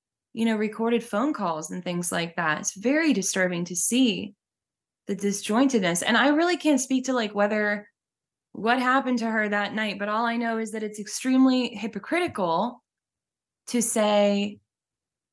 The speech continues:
anything negative about the f-, the idea that we called a wellness check while in the same breath saying, "I almost killed myself." Then I guess that was really good that we called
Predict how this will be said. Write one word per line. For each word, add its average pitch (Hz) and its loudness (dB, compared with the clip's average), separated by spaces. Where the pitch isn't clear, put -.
anything 277 4
negative 247 4
about 202 2
the 202 -8
f-, - -12
the 196 -2
idea 208 4
that 208 2
we 190 0
called 277 4
a 240 4
wellness 175 0
check 180 -4
while 196 2
in 208 -2
the 185 -2
same 220 0
breath 208 2
saying, 175 -4
"I 180 -2
almost 175 -4
killed 180 -4
myself." 165 -4
Then 214 2
I 214 4
guess 233 4
that 247 4
was 214 2
really 254 2
good 233 2
that 208 -2
we 196 -2
called 214 -4